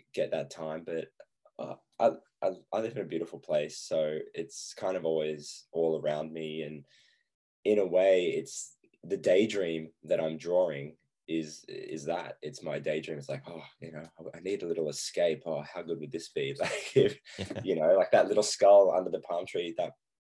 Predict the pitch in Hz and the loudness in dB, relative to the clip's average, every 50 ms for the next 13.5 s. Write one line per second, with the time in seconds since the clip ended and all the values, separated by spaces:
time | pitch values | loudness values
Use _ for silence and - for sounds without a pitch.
0 | _ _ _ _ _ _ _ - 73 82 82 76 73 - _ _ _ _ _ - | _ _ _ _ _ _ _ -6 -2 -2 -2 -2 -2 -6 _ _ _ _ _ -6
1 | - 90 90 90 90 92 107 139 - - _ - - 85 78 80 82 87 92 90 | -6 -6 -4 -4 -4 -4 -4 -6 -10 -18 _ -4 -2 2 4 6 6 6 6 6
2 | 90 - - - - 90 85 80 80 82 85 90 85 82 80 73 85 85 85 82 | 4 2 0 -6 0 2 2 4 4 2 2 0 0 -2 -2 0 0 0 0 0
3 | 82 - _ _ - - 98 82 76 76 73 _ _ _ _ _ _ _ _ _ | -4 -6 _ _ -18 -14 -12 -10 -10 -10 -14 _ _ _ _ _ _ _ _ _
4 | _ _ _ _ _ _ 104 110 - - 69 - - _ _ _ _ _ _ _ | _ _ _ _ _ _ -10 -8 -8 -8 -8 -10 -12 _ _ _ _ _ _ _
5 | _ _ _ _ _ _ _ _ _ _ - 110 107 - 110 120 135 143 120 104 | _ _ _ _ _ _ _ _ _ _ 2 2 4 4 4 4 4 4 4 2
6 | 95 101 98 - - 101 90 82 78 76 _ _ _ _ _ - 90 82 78 71 | 0 -2 -4 -6 -6 -6 -6 -6 -6 -8 _ _ _ _ _ -6 -4 -4 -4 -4
7 | 69 - _ _ _ - - 90 80 - 78 71 - - 85 80 78 76 76 85 | -8 -12 _ _ _ -10 -10 -6 -4 -4 -4 -4 -6 -8 -8 -8 -8 -8 -8 -12
8 | 80 69 71 69 69 - _ _ - 78 78 78 80 82 85 76 73 73 69 71 | -12 -12 -12 -12 -12 -14 _ _ -12 -8 -8 -8 -8 -8 -8 -8 -8 -8 -8 -8
9 | 67 69 73 - - 82 76 71 69 69 67 65 62 65 - _ _ _ _ _ | -8 -8 -10 -10 -12 -12 -10 -10 -8 -8 -10 -10 -12 -18 -20 _ _ _ _ _
10 | _ _ _ _ _ _ - 85 80 73 82 - 85 92 78 80 82 - 87 82 | _ _ _ _ _ _ -12 -12 -12 -12 -14 -14 -12 -10 -8 -8 -8 -10 -12 -14
11 | - - 69 - 69 71 - - - - - - - - - - - - - - | -14 -14 -14 -12 -12 -12 -10 -10 -10 -8 -4 -2 -2 -2 -2 -2 -4 -4 -4 -4
12 | - - 113 113 110 113 131 143 139 120 - - - 95 85 80 82 85 85 85 | -4 -2 2 4 4 4 4 4 2 2 0 2 2 2 0 0 0 0 0 2
13 | 87 87 82 82 82 82 - - - | 2 2 2 2 2 2 0 0 0